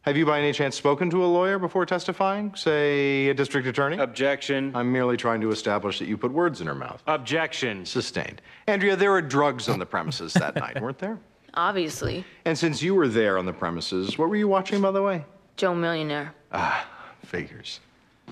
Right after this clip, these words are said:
Speaker 1: And since you were present with these drugs,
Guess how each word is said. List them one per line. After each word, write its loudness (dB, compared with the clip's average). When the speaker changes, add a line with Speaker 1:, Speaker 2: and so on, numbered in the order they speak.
Speaker 1:
And 0
since 0
you 2
were 4
present -4
with -10
these -6
drugs, -6